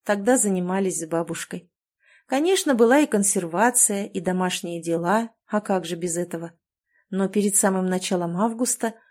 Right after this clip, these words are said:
осталось, ну, дня три до Ильина дня, как среди белого дня начало темнеть, собрались со всех сторон тучи,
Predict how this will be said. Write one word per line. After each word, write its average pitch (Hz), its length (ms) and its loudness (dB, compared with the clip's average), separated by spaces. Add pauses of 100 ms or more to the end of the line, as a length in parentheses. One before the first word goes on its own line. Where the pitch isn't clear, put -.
(160)
осталось, 311 720 2
ну, 285 380 0
дня 254 320 0
три 294 320 0
до 170 100 0
Ильина 196 460 2
дня, 285 340 0 (400)
как - 220 -6
среди 185 320 -2
белого 180 400 0
дня 214 480 -2
начало 202 580 -4
темнеть, 208 640 -2 (280)
собрались 185 640 0
со 190 120 0
всех 220 280 0
сторон 208 420 2
тучи, 226 540 0